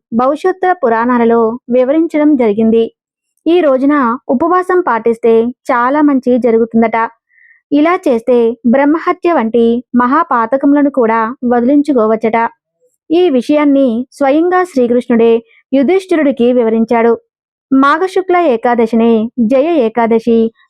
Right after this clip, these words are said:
భీష్మ ఏకాదశి అని కూడా అంటారు. జయ ఏకాదశి నాడు తప్పకుండా వినవలసినటువంటి కథ గురించి తెలుసుకుందాం. కథలోకి వెళ్లే ముందు ప్రతి ఒక్కరూ కూడా "జై శ్రీకృష్ణ" అని కామెంట్ చేయండి.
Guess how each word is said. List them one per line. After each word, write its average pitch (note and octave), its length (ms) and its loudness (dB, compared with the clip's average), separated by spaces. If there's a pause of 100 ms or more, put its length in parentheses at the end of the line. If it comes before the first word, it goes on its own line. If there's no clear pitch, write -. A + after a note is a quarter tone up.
భీష్మ D#4+ 360 0
ఏకాదశి B3+ 680 0
అని B3+ 140 0
కూడా A#3 280 0
అంటారు. A3 460 0 (960)
జయ D4+ 440 0
ఏకాదశి D4 440 -2
నాడు A#3 480 0 (160)
తప్పకుండా F4 520 0
వినవలసినటువంటి A#3 1000 0 (380)
కథ C4+ 100 -2
గురించి F4 440 0
తెలుసుకుందాం. A3+ 680 -2 (600)
కథలోకి D#4 360 -2
వెళ్లే A#3+ 260 0
ముందు A#3 500 2 (120)
ప్రతి C4 280 0
ఒక్కరూ C#4+ 360 0
కూడా A3+ 420 -2 (120)
"జై C4+ 320 0
శ్రీకృష్ణ" C4+ 580 -2
అని B3+ 380 0
కామెంట్ A#3+ 400 0
చేయండి. A3 420 2